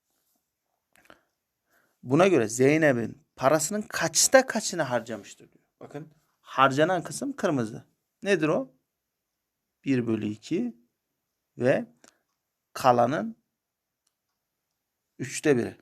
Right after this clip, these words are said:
Kalanın üçte biri. Şimdi arkadaşlar, eee, işi basitleştirmek için ne yapıyorum?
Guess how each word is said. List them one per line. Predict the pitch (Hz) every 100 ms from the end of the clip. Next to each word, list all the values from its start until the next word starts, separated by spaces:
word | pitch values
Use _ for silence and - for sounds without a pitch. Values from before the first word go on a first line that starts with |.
| _ _ _ _
Kalanın | - 107 127 156
üçte | - -
biri. | - - _ _
Şimdi | - 165
arkadaşlar, | 185 185 190 170 123 _ _ _ _ _ _ _
eee, | - 120 123 120 127 135 156 - _ _ _ _ _ _ _ _ _ _ _ _ _ _ _ _ _ _ -
işi | 165 175
basitleştirmek | 175 175 185 - 139 123 117 117 113
için | 127 180
ne |
yapıyorum? | 165 131 120 147 233